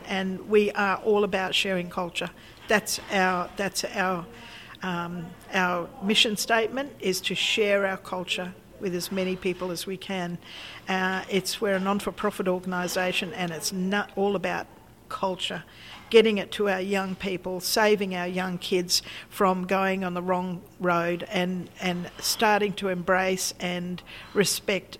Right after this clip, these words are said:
and want their culture back. And, um, um, the referendum is a part of this exhibition as well, the nineteen sixty-seven referendum.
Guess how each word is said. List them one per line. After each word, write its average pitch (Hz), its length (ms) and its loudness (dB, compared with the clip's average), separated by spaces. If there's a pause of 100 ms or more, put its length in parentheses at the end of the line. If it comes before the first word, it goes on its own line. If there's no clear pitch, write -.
and 175 340 -2 (160)
want 185 560 0 (140)
their 185 120 -6
culture 185 440 -4
back. 160 360 -6 (480)
And, 185 560 0
um, 185 500 -2 (300)
um, 185 440 -2 (180)
the 208 220 8
referendum 208 640 6
is 190 340 -2
a 180 60 -6
part 185 320 -2
of 185 160 -6
this - 240 -4
exhibition 180 560 -6
as 185 160 -6
well, 190 200 -2
the 214 60 -2
nineteen 190 340 -4
sixty-seven 185 720 -6
referendum. 185 600 -4